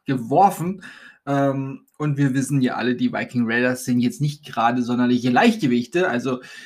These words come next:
bei Two oh five Live würden sie nicht auftreten dürfen. Gut, aber A J Styles war im Ring und war dann doch sehr angeschlagen und wollte dann,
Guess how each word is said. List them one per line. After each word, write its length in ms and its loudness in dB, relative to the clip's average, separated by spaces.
bei 140 -4
Two 200 -2
oh 60 2
five 340 -6
Live 440 -2
würden 340 0
sie 80 2
nicht 280 -2
auftreten 420 -6
dürfen. 300 -10
Gut, 280 2
aber 500 2
A 60 -6
J 280 -2
Styles 460 -4
war 200 4
im 120 0
Ring 340 2
und 280 -6
war 200 2
dann 180 -4
doch 180 -4
sehr 220 2
angeschlagen 640 0
und 220 -4
wollte 300 0
dann, 320 -2